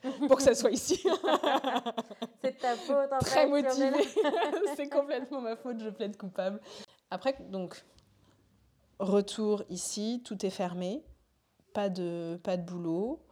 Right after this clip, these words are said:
Speaker 1: Donc on rentre, mon mec n'a pas de job, j'ai pas de job, on n'a pas d'appart, enfin, pff.
Speaker 2: C'est le bordel, non ?
Speaker 1: C'est
Speaker 2: Enfin,
Speaker 1: un
Speaker 2: je, <laughs> je... mets un mot dessus, mais
Speaker 1: C'est un peu le bordel, ouais.
Speaker 2: Ok.
Speaker 1: <laughs> Au moins, il y a les potes et la famille autour, et on peut manger du fromage ici.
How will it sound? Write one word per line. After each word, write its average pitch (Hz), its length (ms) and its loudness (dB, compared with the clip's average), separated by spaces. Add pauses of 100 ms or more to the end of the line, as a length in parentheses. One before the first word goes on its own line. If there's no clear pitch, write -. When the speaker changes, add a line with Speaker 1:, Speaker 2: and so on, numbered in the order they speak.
(260)
Speaker 1:
Donc 196 180 -4
on 202 60 2
rentre, 196 360 -4 (100)
mon 196 240 -4
mec 202 200 -2
n'a 202 100 -2
pas 196 140 -2
de 180 80 -4
job, 196 320 4 (120)
j'ai 196 160 -6
pas 190 140 -2
de 175 120 -8
job, 190 320 0 (600)
on 196 80 -6
n'a 185 100 -6
pas 190 120 -4
d'appart, 185 580 -4
enfin, 147 340 -10 (280)
pff. - 100 -20 (1040)
Speaker 2:
C'est - 140 -16
le 185 60 -12
bordel, 202 300 -8
non ? 170 180 -16
Speaker 1:
C'est 185 120 -6
Speaker 2:
Enfin, 175 160 -2
Speaker 1:
un 196 480 8
Speaker 2:
je, 262 220 8
<laughs> 220 40 2
je... 233 60 -4
mets 226 60 8
un 226 80 8
mot 240 120 6
dessus, 294 280 -2
mais 262 260 0 (100)
Speaker 1:
C'est 214 240 0
un 208 180 2
peu 254 120 10
le 240 60 6
bordel, 202 340 6
ouais. 294 720 6
Speaker 2:
Ok. - 40 -2
Speaker 1:
<laughs> - 40 -18
Au 165 40 -14
moins, 175 180 -10
il 185 40 -6
y - 20 -8
a 160 40 -8
les 151 80 -8
potes 160 220 -10
et 175 60 -10
la 185 80 -4
famille 208 340 0
autour, 202 320 -2 (380)
et - 100 12
on 214 80 4
peut 214 120 0
manger 202 200 -2
du 196 120 -8
fromage 180 320 -6
ici. 269 280 -4